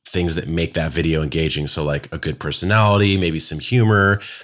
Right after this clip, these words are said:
beautiful shots, some, some crispy B-roll, maybe a little bit of music, like, all, all the different things that make videos good in the packaging of, of the best presentation of the idea, which would be, in my opinion, at least, growing something from seed to harvest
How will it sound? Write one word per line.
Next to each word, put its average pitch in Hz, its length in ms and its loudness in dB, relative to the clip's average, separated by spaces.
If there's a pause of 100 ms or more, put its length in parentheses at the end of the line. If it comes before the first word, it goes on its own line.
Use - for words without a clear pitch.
beautiful 82 360 -2
shots, 104 480 2
some, 78 280 -6
some - 280 -6
crispy 76 320 -4
B-roll, 101 640 2 (260)
maybe 85 160 0
a 80 60 0
little 78 180 -2
bit 73 140 -4
of 73 40 -4
music, 107 360 2
like, 82 160 -2 (220)
all, - 220 4
all 117 200 6
the 127 100 4
different 92 340 0
things 87 180 -2
that 73 100 -4
make 76 200 -4
videos 92 400 0
good 127 320 2 (680)
in 113 220 6
the 92 60 4
packaging 98 600 0
of, 78 240 -2 (280)
of 82 460 -2
the 87 120 -2
best 85 360 -4
presentation 87 720 -2
of 76 80 -2
the 80 100 0
idea, 76 320 0
which 78 160 -2
would 71 120 -6
be, 76 360 -4 (220)
in 92 100 0
my 85 140 2
opinion, 98 340 2
at 78 120 -2
least, 78 260 -2
growing 85 220 0
something 78 260 -4
from 69 100 -10
seed 80 220 -4
to 76 80 -2
harvest 80 400 0